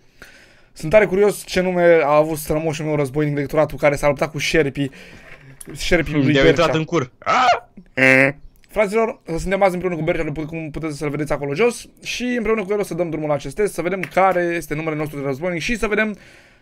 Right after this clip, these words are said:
Speaker 1: uh, care nume de războinic e mai șmecher și asta o să vă lăsăm pe voi să decideți în comentarii, iar
Speaker 2: Bercea,
Speaker 1: care nume e
Speaker 2: tu
Speaker 1: mai șmecher, care nu mai șmecher, mai șmecher, celălalt trebuie să dea celuilalt o șaorma. Facem așa, facem așa, este, bine.
Speaker 2: Păi de unde știu? Păi eu, eu, păi eu dacă zic al meu e mai șmecher.
Speaker 1: Păi dar nu tu, bă, te lăsăm pe ei să zică.
Speaker 2: Bine, hai.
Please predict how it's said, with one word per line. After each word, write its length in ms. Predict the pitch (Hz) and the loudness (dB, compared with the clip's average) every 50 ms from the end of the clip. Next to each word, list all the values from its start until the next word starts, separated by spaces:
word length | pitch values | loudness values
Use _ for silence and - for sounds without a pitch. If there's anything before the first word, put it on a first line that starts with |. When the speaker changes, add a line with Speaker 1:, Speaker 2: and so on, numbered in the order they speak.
| _ _ _ | _ _ _
Speaker 1:
uh, 400 | - 160 175 180 185 180 180 165 - | 0 4 6 8 8 8 6 4 4
care 300 | - 190 196 190 190 185 | 6 8 8 8 8 6
nume 440 | 180 190 185 185 185 185 180 165 139 - | 4 4 2 4 4 4 4 2 0 -2
de 80 | 180 | -2
războinic 380 | 165 170 151 151 180 175 170 147 | 0 0 0 -2 -2 -2 -2 -2
e 60 | 165 | -2
mai 160 | 160 156 156 | 0 0 0
șmecher 460 | 151 175 196 202 175 - 185 185 175 156 | 0 0 -2 -2 0 2 2 2 2 2
și 140 | - 185 | 2 2
asta 200 | 185 185 175 196 | 2 2 2 2
o 60 | 185 170 | 0 -2
să 140 | - - | -2 -2
vă 60 | 165 170 | -2 -2
lăsăm 200 | 165 - 185 160 | -2 -2 -2 -2
pe 60 | 165 | 0
voi 160 | 156 226 254 | 2 4 4
să 80 | 214 254 | 4 2
decideți 340 | 247 214 214 220 247 208 208 | 0 0 0 -2 -2 -4 -4
în 60 | 214 | -4
comentarii, 380 | 220 226 220 220 190 - 208 220 | -4 -4 -2 2 2 4 4 4
iar 80 | 208 | 4
Speaker 2:
Bercea, 160 | 196 - 233 | 4 6 6
Speaker 1:
care 140 | 233 233 226 | 4 4 4
nume 120 | 226 226 226 | 2 4 4
e 40 | |
Speaker 2:
tu 60 | 226 214 | 4 4
Speaker 1:
mai 100 | 208 196 | 4 2
șmecher, 360 | 175 196 202 185 226 220 196 - - - - - - - | 0 -2 0 0 0 0 0 -2 -14 -20 -20 -20 -20 0
care 220 | - 180 196 208 | 4 6 6 6
nu 80 | 214 208 | 6 4
mai 100 | 202 196 | 2 2
șmecher, 300 | 175 196 202 202 226 214 | 2 0 -2 -4 -2 -2
mai 140 | 190 185 175 | 0 0 0
șmecher, 220 | 175 196 196 202 | 0 -2 -4 -4
celălalt 300 | 180 214 202 208 202 190 185 | -2 -2 2 4 6 6 6
trebuie 200 | 185 180 185 - | 4 2 -2 0
să 60 | 180 | 2
dea 120 | 175 185 | 4 4
celuilalt 380 | 175 185 180 180 170 165 147 165 | 4 4 2 2 2 2 2 0
o 40 | 151 | -2
șaorma. 300 | 165 156 151 135 135 135 | 0 0 0 0 -2 -2
Facem 220 | 151 143 165 185 | -4 0 2 2
așa, 160 | 202 233 190 | 4 4 4
facem 180 | - 185 214 262 | 4 4 4 4
așa, 220 | 247 226 196 - - | 4 2 0 -4 -4
este, 260 | - 349 - 262 - - | -6 -6 -6 -8 -10 -8
bine. 220 | 302 190 151 - - _ _ - _ _ _ _ _ _ _ _ - - | -8 -8 -8 -10 -16 _ _ -20 _ _ _ _ _ _ _ _ -10 -4
Speaker 2:
Păi 120 | - 131 | -2 -2
de 60 | 135 160 | 0 0
unde 180 | 180 185 170 | -2 -2 -4
știu? 220 | 160 - 160 151 156 127 117 113 | -6 -8 -10 -12 -12 -14 -14 -12
Păi 180 | - 143 143 147 | -10 -8 -6 -4
eu, 120 | 151 156 147 | -4 -2 0
eu, 180 | 151 165 151 | 0 0 0
păi 220 | 139 - 165 170 170 | 0 -2 -2 -2 0
eu 80 | 190 190 | 0 0
dacă 220 | 180 170 143 160 | 0 0 -2 -4
zic 220 | 151 151 147 - | -6 -6 -6 -4
al 100 | 143 143 | -4 -4
meu 160 | 139 135 135 127 | -4 -6 -6 -6
e 100 | 120 123 | -6 -6
mai 160 | 120 120 110 | -6 -6 -8
șmecher. 300 | 107 110 101 98 101 - - | -8 -10 -10 -10 -12 -12 -10
Speaker 1:
Păi 100 | - 147 | -4 -2
dar 120 | 156 160 | -2 0
nu 80 | 180 196 | -2 -2
tu, 120 | 180 202 | -4 -4
bă, 140 | 196 214 214 | -2 -2 -2
te 100 | 156 156 151 | -2 -2 -6
lăsăm 260 | 143 147 - 175 165 | -6 -6 -6 -6 -6
pe 80 | 160 180 | -4 -4
ei 60 | 180 | -4
să 100 | 165 147 | -4 -6
zică. 280 | 131 123 - 131 123 - | -8 -10 -12 -14 -18 -18
Speaker 2:
Bine, 300 | - 127 139 139 117 104 101 | -10 -6 -6 -4 -4 -2 -2
hai. 220 | 135 131 110 95 | -2 -2 -2 -4